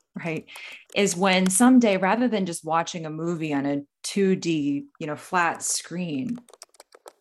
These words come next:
we can actually participate in the movie itself or the show itself as a character and interact in an immersive environment, totally transforming the way that we consume movies or documentaries. And,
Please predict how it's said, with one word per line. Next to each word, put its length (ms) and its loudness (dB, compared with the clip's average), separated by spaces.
we 180 2
can 240 0
actually 380 0
participate 1040 -6
in 540 2
the 100 2
movie 360 4
itself 380 0
or 60 -4
the 80 -4
show 320 0
itself 380 -2
as 120 -6
a 60 -4
character 540 2
and 80 -2
interact 800 0
in 100 -8
an 100 -4
immersive 500 -2
environment, 800 -2
totally 340 6
transforming 640 0
the 80 -4
way 180 2
that 180 -2
we 400 0
consume 480 0
movies 380 0
or 80 -2
documentaries. 960 -2
And, 460 2